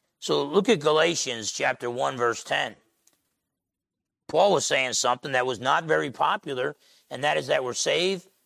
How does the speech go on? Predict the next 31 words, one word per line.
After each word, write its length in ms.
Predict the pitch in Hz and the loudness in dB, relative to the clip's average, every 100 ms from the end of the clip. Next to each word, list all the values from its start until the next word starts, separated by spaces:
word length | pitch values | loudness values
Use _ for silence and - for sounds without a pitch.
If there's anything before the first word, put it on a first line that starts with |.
| - | -2
by 140 | 143 | 0
God's 300 | 131 131 110 | 2 2 0
grace 400 | 104 123 185 190 | -4 0 0 -2
alone, 320 | 202 190 185 | -2 0 0
through 160 | 170 151 | -4 -10
faith 320 | - 151 165 | -4 -2 -2
alone, 280 | 170 147 143 | -2 -2 -2
in 120 | 120 | -4
Jesus 400 | 95 165 180 - | -4 0 0 0
alone, 440 | 135 120 117 113 113 _ _ - | 0 0 0 -2 -8 _ _ -4
and 180 | 120 | -2
the 100 | 120 | 0
Gentiles, 760 | 107 117 151 202 139 127 120 120 | 0 2 0 0 0 2 2 0
the 100 | 120 | -4
non-Jews, 720 | 117 147 180 139 151 151 143 | -2 0 0 -4 -4 -4 -4
don't 220 | 135 143 | -6 -6
have 160 | 131 143 | -4 -6
to 80 | 143 | -6
get 160 | 120 113 | -6 -4
circumcised 920 | - 180 185 127 127 113 113 120 - _ _ _ | 0 0 0 -4 0 2 0 -4 -12 _ _ _
and 160 | 123 120 | -6 -4
become 400 | 123 123 139 123 | -4 -2 -2 -2
Jews 460 | 98 175 185 131 | -2 2 2 0
first 400 | - 127 120 120 | -2 0 2 0
in 140 | 135 120 | -4 0
order 200 | 139 139 | 0 0
to 100 | 123 | -2
get 180 | 120 113 | -4 -2
saved 280 | 127 117 | 0 0
by 160 | 117 127 | 2 0
Jesus. 560 | 143 254 160 90 - | 0 -4 -4 -10 -18